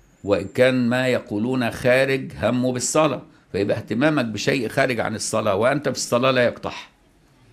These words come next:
دي نقطة مهمة برضه، ودي نعمة. يبقى اهتمامك بشيء وتفكيرك فيه وأنت في صلب الصلاة وهو خارج عن الصلاة حتى لا يقطع. فهمت؟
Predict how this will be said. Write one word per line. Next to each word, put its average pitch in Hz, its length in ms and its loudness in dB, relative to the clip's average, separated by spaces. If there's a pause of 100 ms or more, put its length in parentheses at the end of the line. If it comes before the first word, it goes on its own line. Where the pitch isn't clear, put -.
(160)
دي 110 100 0
نقطة 123 280 0
مهمة 110 340 0
برضه، 71 320 -10 (840)
ودي 98 240 0
نعمة. 107 340 0 (1040)
يبقى 101 220 4
اهتمامك 113 600 0
بشيء 98 480 0 (920)
وتفكيرك 113 680 0
فيه 113 200 -4
وأنت 135 420 0
في 104 200 0
صلب 147 340 2
الصلاة 107 440 0
وهو 104 380 -2
خارج 147 400 2
عن 113 140 -4
الصلاة 117 360 -4
حتى - 360 -8 (460)
لا 92 120 2
يقطع. - 320 -2 (1600)
فهمت؟ 107 360 -2